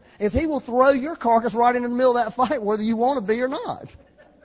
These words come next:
And it's the truth. He puts you in situations that's gonna cause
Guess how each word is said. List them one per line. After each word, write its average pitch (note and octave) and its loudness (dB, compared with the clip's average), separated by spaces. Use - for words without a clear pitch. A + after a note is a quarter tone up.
And A#3+ -4
it's - 2
the D#4 -8
truth. D#4 -8
He A3+ -8
puts D4 -6
you C#4 -2
in A#3+ -2
situations C4+ -4
that's G#3+ -6
gonna G3 -8
cause C#4+ -2